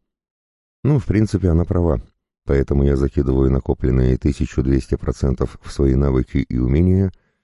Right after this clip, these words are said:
поднимаю восприятие, оценку и прыжок, перелетаю в сплошном удовольствии на пятнадцатый уровень, долго летаю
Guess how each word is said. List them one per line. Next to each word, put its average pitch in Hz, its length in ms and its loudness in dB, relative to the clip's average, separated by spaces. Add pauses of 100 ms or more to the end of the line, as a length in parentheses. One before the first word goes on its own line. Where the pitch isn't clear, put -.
поднимаю 107 460 2
восприятие, 85 680 0 (100)
оценку 71 420 -2
и 64 60 -2
прыжок, 62 440 -4 (380)
перелетаю 60 720 0
в - 60 -16
сплошном - 480 -2
удовольствии 62 580 -2
на 58 100 0
пятнадцатый - 600 -4
уровень, 90 380 0 (480)
долго 98 340 0
летаю 101 520 0